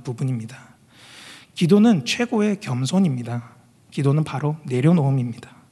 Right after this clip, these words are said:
우리의 삶 가운데 기도 없이는 아무것도 아닌 존재가 됩니다. 왜냐하면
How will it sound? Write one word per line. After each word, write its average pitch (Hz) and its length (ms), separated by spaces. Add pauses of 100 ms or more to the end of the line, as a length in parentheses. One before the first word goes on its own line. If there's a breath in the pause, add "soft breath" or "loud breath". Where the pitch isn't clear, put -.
(640 loud breath)
우리의 202 280
삶 277 280
가운데 160 540
기도 170 360
없이는 175 400
아무것도 175 680
아닌 143 300
존재가 147 440
됩니다. 120 540 (140)
왜냐하면 135 600